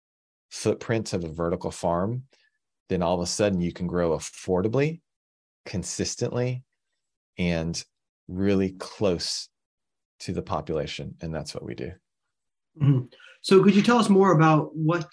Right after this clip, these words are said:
Speaker 2: your, um, what the farms look like specifically, and maybe the
Speaker 1: Yeah.
Speaker 2: different variants, because it sounds like there's a little bit of flexibility there.
Speaker 1: Absolutely. So if you, if your audience ever wants to,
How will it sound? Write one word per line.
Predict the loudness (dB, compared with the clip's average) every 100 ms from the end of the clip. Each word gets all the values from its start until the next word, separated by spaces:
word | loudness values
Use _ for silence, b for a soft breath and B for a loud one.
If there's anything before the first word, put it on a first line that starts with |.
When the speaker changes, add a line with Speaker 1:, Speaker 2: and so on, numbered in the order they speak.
| -2
Speaker 2:
your, | 2 4 4 4 0 -6 _
um, | -6 -2 0 0 -2 -4
what | -2 0
the |
farms | 0 2 0 0
look | -2 -4
like | -10 -10
specifically, | -6 -4 -4 -4 -2
and | -2 0
maybe | 4 6
the | 4
Speaker 1:
Yeah. | 4
Speaker 2:
different | 2 -2 -4
variants, | 0 0 0 -4 -10 -6
because | -4 0 0
it | 0
sounds | 0 2
like | 0 0
there's | -2 -2
a |
little | -2 -2
bit | -4
of | -6
flexibility | -10 -8 -12 -8 -8
there. | -8 -12 _ _ _ _ _ b
Speaker 1:
Absolutely. | -4 -2 0 0 -2 -4
So | 0 4
if | 2 2
you, | -2 -2 -12 _ _ -8
if | -2
your | -2 -4 -2
audience | 2 4 2 -2 -2
ever | 2 4
wants | 4 2 2 -2
to, | -2 -2